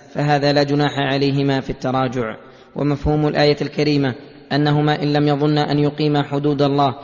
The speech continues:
بأن غلب على ظنهما أن الحال السابقة باقية والعشرة السيئة غير زائلة أن عليهما في ذلك جناحا، لأن جميع الأمور إن لم يقم فيها أمر الله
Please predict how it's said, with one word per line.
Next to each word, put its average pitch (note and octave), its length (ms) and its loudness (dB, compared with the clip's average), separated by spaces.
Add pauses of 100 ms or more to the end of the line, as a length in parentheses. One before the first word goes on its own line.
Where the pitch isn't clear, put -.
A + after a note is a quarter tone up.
(280)
بأن D3 180 0
غلب D3+ 260 2
على C#3+ 220 2
ظنهما D3 600 0
أن D3 120 0
الحال D3 300 -2
السابقة D3 600 -2
باقية C#3 500 0 (400)
والعشرة D3 500 -2
السيئة D3 540 -2
غير D3 260 2
زائلة C#3+ 480 0 (400)
أن D3+ 140 0
عليهما D3 480 2
في D3 180 -2
ذلك C#3 320 0
جناحا، C#3 600 -2 (360)
لأن D3 320 0
جميع D3+ 300 2
الأمور D3+ 340 2
إن D3 220 0
لم D3+ 140 2
يقم D3+ 260 -2
فيها D3 360 0
أمر D3 240 0
الله C#3+ 340 0